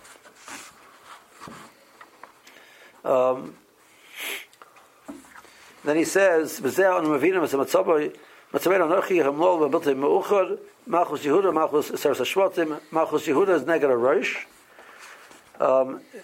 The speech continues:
Yehuda Shalach Lefav Gosh-, Goshna, Liftarach Beis HaMedrash. Malchus Yosef Keneged Alev, is Mashma L'Cholam Ha'aretz,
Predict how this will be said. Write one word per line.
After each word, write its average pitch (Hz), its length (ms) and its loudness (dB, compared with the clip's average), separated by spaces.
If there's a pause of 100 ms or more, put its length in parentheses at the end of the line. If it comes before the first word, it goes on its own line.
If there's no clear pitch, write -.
(140)
Yehuda 151 300 0
Shalach 151 260 0
Lefav 127 260 0
Gosh-, 180 340 0
Goshna, 170 760 0 (520)
Liftarach 156 380 2
Beis 151 120 2
HaMedrash. 120 520 -4
Malchus 143 380 0
Yosef 147 320 0
Keneged 113 220 -2
Alev, 190 560 2 (480)
is 113 120 -6
Mashma 135 240 -2
L'Cholam 123 340 0
Ha'aretz, 180 600 0